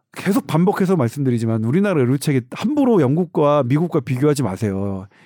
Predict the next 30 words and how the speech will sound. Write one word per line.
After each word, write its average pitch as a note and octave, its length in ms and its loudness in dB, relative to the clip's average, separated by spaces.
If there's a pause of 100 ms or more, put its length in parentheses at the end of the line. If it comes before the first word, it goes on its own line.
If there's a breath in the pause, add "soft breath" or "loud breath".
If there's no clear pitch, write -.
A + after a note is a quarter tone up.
이 B2 340 2 (440 soft breath)
풋내기 F3+ 680 2
이 C#3 140 0
의대 B2+ 320 2 (260)
일부 D3 360 0
교수들아, G2 920 -6
어? C#3 200 -6
우리나라 D3 360 2
되게 C3+ 260 0
좋아요. B2 240 2 (320 loud breath)
그러니까 - 220 -4
코로나 A#3+ 280 2
성적도 G3 360 0
좋고 D3 500 0 (200 loud breath)
코로나 B3 300 0
이전에 E3+ 240 0
오이시디 E3+ 420 2
헬스 A3 340 0
데이터에서 D#3 680 2 (240 loud breath)
모든 A3+ 480 4
중증 G3 320 2
질환 F#3+ 220 2
암 C#3+ 160 2
성적 F3+ 320 0 (280 soft breath)
우리나라 F3+ 360 2
최고예요. A#2 800 0 (380 soft breath)
함부로 A#3+ 500 2
우리나라 E3+ 480 2
의료 D3 240 2
체계, G3 500 0